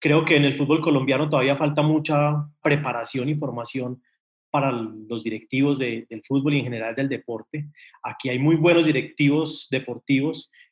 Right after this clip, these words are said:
pero falta mucha capacitación. Creo que en el mundo como tal hay una evolución gigante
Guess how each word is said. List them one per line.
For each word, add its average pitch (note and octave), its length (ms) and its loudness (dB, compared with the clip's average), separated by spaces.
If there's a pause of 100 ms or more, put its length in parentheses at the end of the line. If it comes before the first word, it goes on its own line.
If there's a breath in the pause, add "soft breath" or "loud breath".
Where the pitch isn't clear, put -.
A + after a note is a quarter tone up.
(100)
pero C3+ 180 -2
falta C3+ 280 -2
mucha D#3 200 2
capacitación. A#2+ 880 -6
Creo D3 280 -6
que C3 320 0
en A#2+ 80 -6
el A#2+ 120 -6
mundo F3 400 4
como C#3 240 -2
tal C#3+ 300 0 (320 soft breath)
hay D3+ 140 0
una F3 100 2
evolución D3+ 680 2
gigante F3 840 -2